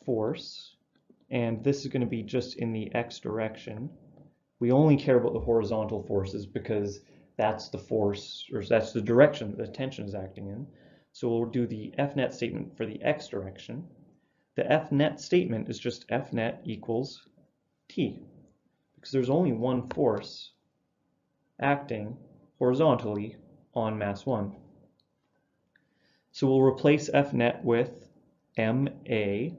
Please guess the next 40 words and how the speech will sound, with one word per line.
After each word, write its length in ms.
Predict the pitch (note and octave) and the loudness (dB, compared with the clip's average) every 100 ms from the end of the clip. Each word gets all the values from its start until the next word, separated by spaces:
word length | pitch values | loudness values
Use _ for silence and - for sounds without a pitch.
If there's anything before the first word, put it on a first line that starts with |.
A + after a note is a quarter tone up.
| - - | -14 -8
and 140 | A#2+ | -6
we 80 | A2 | -6
could 100 | - | -4
call 180 | C3 A#2 | 0 2
that 260 | A2 - | 0 -2
M 240 | - C#3 C3+ | 0 2 4
one 300 | B2+ B2+ B2+ | 4 4 2
A 380 | A2 G2 G2+ C3 | 0 -2 -2 -4
because 380 | A#2 - G#2 | -4 -2 -2
this 160 | G2+ G2+ | -4 -8
is 140 | G#2 - - | -12 -14 -12
just 560 | - D3 D#3+ - - _ _ _ - | 0 0 0 -8 -20 _ _ _ -4
the 80 | C#3 | 0
net, 400 | C3 B2+ - - - - | 2 2 0 -6 -10 -2
F 180 | C3+ C3+ | -2 0
net 240 | B2 - | -2 0
statement 380 | - A#2+ A2+ - | -2 -2 -4 -6
on 300 | A#2 A#2 A#2 | -2 0 0
mass 360 | A2+ G#2+ A2+ - | 0 -2 -4 -4
one 440 | A2 G2+ G2 D3+ F3 - - - _ _ _ _ _ - | -4 -2 -2 -6 -8 -18 -20 -20 _ _ _ _ _ -8
is 180 | A#2 - | -8 -4
equal 280 | A#2 - A#2+ | -4 -2 -4
to 380 | - G#2 G#2+ - | -2 -4 -6 -8
the 60 | - | -2
tension. 460 | D3 D3 - - - - - _ _ _ _ _ _ _ _ _ _ _ _ _ _ _ _ _ _ _ _ _ _ - | 2 2 0 -8 -10 -20 -20 _ _ _ _ _ _ _ _ _ _ _ _ _ _ _ _ _ _ _ _ _ _ 2
Now, 140 | B2 | 2
keeping 320 | A2+ E3+ E3 | 4 6 8
in 80 | D3 | 8
mind 380 | C3+ D#3+ B2+ A2+ | 8 8 6 4
that 160 | - - | 0 2
we're 180 | B2+ | 0
trying 220 | - F3 D3+ | 2 0 0
to 40 | |
solve 520 | - - C#3 D#3+ C#3+ | -2 2 8 10 8
for 80 | A#2+ | 2
the 100 | A2 | -6
tension 480 | - C#3+ D3 D3 A#2 | -8 -6 -6 -6 -8
in 100 | A2 | -8
this 140 | G#2 | -10
problem, 640 | - - D3 C3+ G#2 G2+ | -12 -4 -2 -2 -6 -10